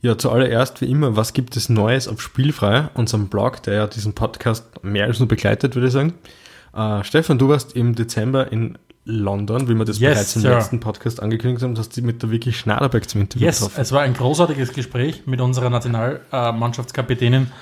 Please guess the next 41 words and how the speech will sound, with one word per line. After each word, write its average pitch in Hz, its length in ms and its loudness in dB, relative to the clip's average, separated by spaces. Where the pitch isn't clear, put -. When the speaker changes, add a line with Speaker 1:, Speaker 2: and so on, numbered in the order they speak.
Speaker 2:
Ähm, 120 640 4
für 151 200 -4
alle, 165 160 0
die 160 60 -6
es 139 60 -4
noch 147 80 -2
nicht 143 200 -4
gelesen 135 320 -2
haben, 127 380 0
nachdem 143 340 0
unsere 123 340 0
Beiträge 120 640 0
ja 117 140 2
kein 117 160 -4
Ablaufdatum 127 720 0
haben, 120 380 -4
äh, - 20 -16
auf 113 360 -4
unserer 117 260 -4
Website 113 360 -6
spielfrei 117 420 -4
punkt 110 180 0
A - 20 -2
T, 104 160 -4
Speaker 1:
Also, 110 200 -2
a-, 123 60 2
Speaker 2:
schaut's 113 320 0
Speaker 1:
abhängig 123 380 4
davon, 113 320 2
wie 117 40 2
es 117 120 -2
uns 117 180 -4
gegenüber 110 300 -4
steht, 117 260 0
sind - 180 -8
sie - 140 -6
immer 123 300 0
gut 120 340 2
oder 110 60 -4
Speaker 2:
Schaut's 107 160 4
Speaker 1:
nie. 120 260 4